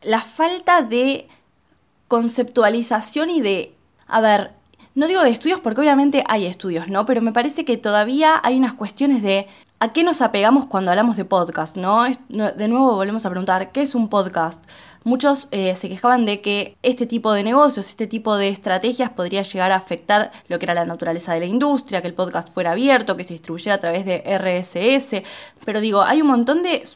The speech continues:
planteamientos que surgen, un montón de preguntas que nos hacen decir, bueno, ¿qué es un podcast? ¿Nos tenemos que apegar a la definición de que se tiene que distribuir a través de un R S S?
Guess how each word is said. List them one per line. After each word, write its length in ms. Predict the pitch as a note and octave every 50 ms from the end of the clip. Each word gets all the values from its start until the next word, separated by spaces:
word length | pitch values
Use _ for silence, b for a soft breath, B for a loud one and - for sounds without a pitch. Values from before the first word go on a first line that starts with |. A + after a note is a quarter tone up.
| _ _ -
planteamientos 840 | G#3+ E3+ E3 E3+ E3+ F3+ E3+ G3 A#3+ C4+ C#4 C4 B3 A#3 G#3+ G3 -
que 100 | - E3+
surgen, 400 | - - C4 A3+ A#3+ - G3+ F#3+
un 60 | G3+
montón 340 | G3+ G3 G3 G3+ A3 B3 B3
de 160 | A#3 G#3+ G#3 B B B B _ _ _
preguntas 800 | - E3+ F3 F#3 B3 C#4+ C#4 C4+ B3+ A#3+ B3 B3 C#4+ D#4 - B B B B B B
que 80 | -
nos 140 | G#3 G#3+ A3
hacen 180 | A#3 A3+ A#3 A#3
decir, 220 | G3+ G3+ - G#3
bueno, 400 | G#3+ G#3+ G#3+ G3+ F#3 D#3+ D#3+ E3+ - _ _ _ _
¿qué 80 | - B3
es 140 | A#3+ A#3+ G#3
un 100 | G3+ F#3+
podcast? 640 | F#3 F3+ E3+ E3+ - D#3 D3 D#3+ E3 - _ _ - _ _ -
¿Nos 160 | G#3 G3+ -
tenemos 320 | - G#3 C4+ E4 E4 C#4
que 80 | - G3
apegar 340 | E3+ - E3+ E3+ F#3 A3 A#3+
a 40 |
la 80 | G3+ F3+
definición 600 | E3+ E3+ E3+ - E3+ E3 E3 E3 - B3 C4+ D4+
de 120 | C#4+ A#3+
que 80 | - F3
se 120 | - F3
tiene 160 | E3 G3+ G3 F#3+
que 100 | - E3+
distribuir 420 | E3 E3 - D#3+ E3 F3 G3+ G#3+
a 60 | G3
través 200 | G3 E3+ F3 G3
de 80 | G3 G3+
un 140 | F#3+ F#3 - -
R 360 | G3+ G3+ G3 G3 G3+ F#3+ F#3
S 340 | G3 G3 - - F3 E3+ F#3
S? 300 | B3 C4 - C#4 A3